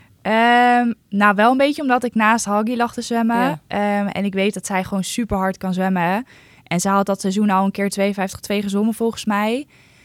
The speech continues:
Speaker 1: Ehm, dus ik wist ook gewoon dat als ik daarnaast lig, dan gaat het wel echt hard. En ik had ook gewoon op dat moment zoveel vertrouwen in mijn eigen kunnen. Ehm, ja, dat ik wel wist dat het hard ging. Maar ja, wat er dan uitkomt, dat weet je natuurlijk nooit als je aan het zwemmen bent.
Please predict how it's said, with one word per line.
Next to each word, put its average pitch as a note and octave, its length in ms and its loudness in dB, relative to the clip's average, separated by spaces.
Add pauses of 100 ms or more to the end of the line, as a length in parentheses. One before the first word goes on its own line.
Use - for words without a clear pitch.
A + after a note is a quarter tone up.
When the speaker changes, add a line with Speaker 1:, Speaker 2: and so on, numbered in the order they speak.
(240)
Speaker 1:
Ehm, G3+ 420 0
dus F#3+ 160 -2
ik F#3+ 100 -6
wist G#3 260 0
ook B3 120 0
gewoon B3+ 200 0
dat A#3 100 0
als A3 120 0
ik A#3 80 -4
daarnaast G#3+ 460 2
lig, A#3 140 0
dan G#3+ 160 0
gaat G#3 200 0
het G3+ 100 -2
wel G#3 160 2
echt F3+ 200 0
hard. G#3 560 -4
En G3 120 -2
ik G3+ 80 -2
had A#3+ 180 0
ook B3+ 100 -4
gewoon A#3 320 -2
op G3 140 -8
dat A#3+ 180 0
moment A#3+ 220 0
zoveel B3+ 380 -2
vertrouwen A3 460 -2
in G3 60 0
mijn G#3 120 0
eigen G#3 320 -2
kunnen. A#3 480 -2 (640)
Ehm, G2+ 800 -2 (800)
ja, F3+ 480 0
dat G3 240 -4
ik G3+ 100 -4
wel G3 180 2
wist G3+ 180 -2
dat A3 100 -2
het G3+ 100 -4
hard G3 220 -2
ging. G#3 180 -2
Maar G3+ 80 2
ja, F#3+ 120 2
wat G3+ 200 0
er G#3 80 -4
dan G3+ 180 0
uitkomt, G3+ 380 -2
dat F#3+ 140 -4
weet G3 200 -4
je - 80 -6
natuurlijk F#3+ 300 -6
nooit F#3+ 260 -2
als F3 160 -6
je F#3 60 -8
aan F3+ 80 -4
het F#3 120 -4
zwemmen F3+ 240 -6
bent. E3+ 400 -8